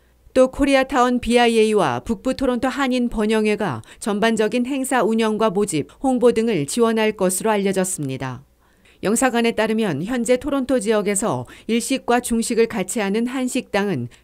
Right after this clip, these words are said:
백오십 개에서 이백 여 개에 이릅니다. 한편 이번 사업은 지역에 따라 오천만 원에서 팔천만 원이 지원되며, 토론토 이외에도 영국 런던, 미국의 아틀란타,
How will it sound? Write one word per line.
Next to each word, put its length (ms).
백오십 600
개에서 380
이백 420
여 120
개에 240
이릅니다. 580
한편 280
이번 300
사업은 540
지역에 420
따라 320
오천만 540
원에서 300
팔천만 680
원이 220
지원되며, 720
토론토 340
이외에도 800
영국 400
런던, 540
미국의 340
아틀란타, 800